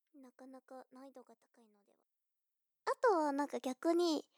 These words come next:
感情がね、あの、すごいこう、起伏が激しい。すぐ怒ったり、すぐ泣いちゃったり、もうなんかあっという間に笑ったり、なんかこう、コロコロコロコロ、ね、あの、表情が変わるキャラクターも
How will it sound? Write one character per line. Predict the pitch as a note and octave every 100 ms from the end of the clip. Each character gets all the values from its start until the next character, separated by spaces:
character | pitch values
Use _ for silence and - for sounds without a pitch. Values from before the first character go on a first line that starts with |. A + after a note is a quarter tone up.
| _ _ _ _
感 | - F#4+ E4+
情 | F4 F4 E4+
が | E4 D#4 - _ -
ね、 | C#4 C#4 D4+ _ _ _ _ _ _ _ _ _ -
あ | C4+
の、 | B3+ B3+
す | C4 C#4+
ご | C#4+
い | C4
こ | - A#3 -
う、 | -
起 | C4+
伏 | - C#4+
が | C4+
激 | C#4 C4+
し | C4+ C4
い。 | A#3+ - - -
す | B4
ぐ | F#4+
怒 | C#4+ -
っ | B3
た | -
り、 | A3+ - - - -
す | A4+
ぐ | G4+
泣 | C4+ A#3+
い |
ち | A3+
ゃ |
っ | -
た | A3+
り、 | A3+ A3 - _ _ _ _ _ _ _
も | C#4+
う |
な | D4 C#4+
ん |
か | -
あ | C#4+
っ |
と | -
い | G4
う |
間 | F4+
に | F4 E4+
笑 | E4+
っ | D#4+
た | D#4
り、 |
な | C4+
ん | D4
か | B3+
こ | B3+
う、 | -
コ | -
ロ | C5
コ | A#4+ D#4+
ロ | C#4+
コ | G#4
ロ | A4+
コ | - C#4+
ロ、 | B3 A#3 - - - - - - _ C#4+
ね、 | C#4 -
あ | B3
の、 | B3+ A#3
表 | D#4 D#4
情 | E4
が | C#4+ C4
変 | - C4
わ | C4
る | C4+
キ | C4
ャ | C4+
ラ | C4+
ク | -
タ | C#4 C4+
ー | C4+
も | C4 C#4